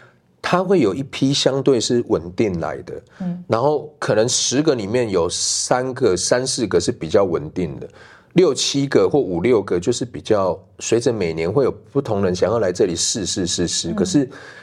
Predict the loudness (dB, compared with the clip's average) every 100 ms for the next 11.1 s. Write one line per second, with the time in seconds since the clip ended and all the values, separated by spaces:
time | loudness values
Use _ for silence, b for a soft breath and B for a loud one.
0 | B 0 2 4 2 2 0 0 0 0
1 | 0 -2 2 4 2 0 -2 0 0 0
2 | -2 -14 _ _ 0 2 0 0 0 0
3 | 2 2 2 0 2 2 2 -4 -6 -6
4 | -2 0 0 -2 -8 0 0 2 2 0
5 | 0 0 0 0 0 0 -2 -2 -4 -4
6 | -2 0 2 2 2 -2 -4 -2 -2 -2
7 | -2 0 0 0 -2 -2 0 0 0 0
8 | -2 -4 -4 -4 -2 -2 -2 -6 B B
9 | B -4 -2 0 0 0 -2 0 -2 -2
10 | -4 -8 -12 B 0 2 2 2 4 2